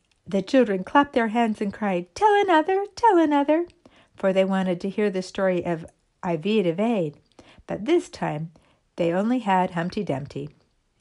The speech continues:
After this, the fir tree became quite silent and thoughtful.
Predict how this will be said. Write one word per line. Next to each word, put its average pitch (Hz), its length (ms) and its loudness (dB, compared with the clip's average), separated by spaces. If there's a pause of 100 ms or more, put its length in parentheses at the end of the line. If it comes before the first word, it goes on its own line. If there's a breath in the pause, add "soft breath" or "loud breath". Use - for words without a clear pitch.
(340 soft breath)
After 262 300 2
this, 170 240 -2
the 180 100 -6
fir 123 240 -6
tree 175 260 -2
became 156 460 -8
quite 156 340 -6
silent 190 600 -4
and 220 200 -6
thoughtful. 156 600 -6